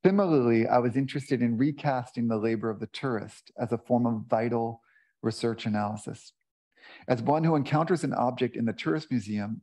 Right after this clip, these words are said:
as it passes from seemingly known to unknown to reknown. This latter setting,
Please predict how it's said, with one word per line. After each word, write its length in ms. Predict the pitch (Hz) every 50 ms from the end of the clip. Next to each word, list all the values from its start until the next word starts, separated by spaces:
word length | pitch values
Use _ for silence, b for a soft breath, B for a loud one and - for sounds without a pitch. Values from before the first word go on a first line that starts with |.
| - -
as 120 | 113 107
it 100 | 120 -
passes 380 | - 127 117 113 - 127 117 -
from 160 | - 117 110
seemingly 480 | 107 - - 117 117 120 117 113 113 110
known 440 | 104 101 101 101 107 107 110 117 - _ _
to 120 | - - - -
unknown 520 | 113 110 104 104 107 107 110 113 113 131 - -
to 100 | - 113
reknown. 520 | 104 104 107 107 107 107 58 57 - - - - _ _ _ _ _ _ _ _ _ _ _ _ _ _ _ _ _ _ _ _ _ _ _ _ _ _ _ _ _ _ _ _ _ -
This 160 | 139 135 -
latter 340 | 131 143 156 175 180 190 175
setting, 600 | - - 131 113 110 113 117 117 123 120 127